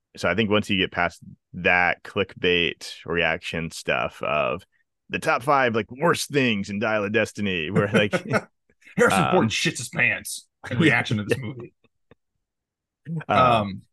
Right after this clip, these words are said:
Speaker 1: I'd, I'll be curious once it can get a little breathing room from the, "Oh, this is gonna be the last indie movie with Harrison Ford" <laughs> kinda baggage.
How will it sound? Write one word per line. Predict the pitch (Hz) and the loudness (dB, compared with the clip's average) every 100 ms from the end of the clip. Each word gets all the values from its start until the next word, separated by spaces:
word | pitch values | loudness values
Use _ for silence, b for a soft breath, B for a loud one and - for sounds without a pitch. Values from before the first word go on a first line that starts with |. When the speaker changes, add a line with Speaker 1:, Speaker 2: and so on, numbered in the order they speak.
| _ | _
Speaker 1:
I'd, | 135 139 139 | 0 2 4
I'll | 127 117 | 4 4
be | 117 | 0
curious | - 117 107 101 95 | 4 4 6 4 2
once | 98 92 - | -2 -4 -4
it | 85 95 | -6 -6
can | 101 92 | -6 -2
get | 85 | 0
a | 82 | 0
little | 82 78 78 90 | 0 0 -2 -4
breathing | 90 85 85 85 | -8 -6 -4 -4
room | 80 80 73 85 101 - _ - | -4 -4 -4 -6 -10 -14 _ -6
from | 80 76 78 | -4 -4 -6
the, | 67 85 - _ _ _ _ _ _ _ - | -6 -6 -8 _ _ _ _ _ _ _ -6
"Oh, | 95 | -2
this | 95 95 | -2 -6
is | 87 | -6
gonna | 95 | -4
be | 85 85 | -2 -4
the | 78 | -2
last | 78 - | -4 -4
indie | 87 76 76 | -6 -6 -6
movie | 76 69 62 | -6 -6 -8
with | - | -8
Harrison | 71 - 58 | -8 -10 -14
Ford" | - - - - | -14 -12 -12 -14
<laughs> | - | -20
kinda | - - - - _ | -14 -14 -14 -18 _
baggage. | 80 71 76 104 | -8 -6 -6 -8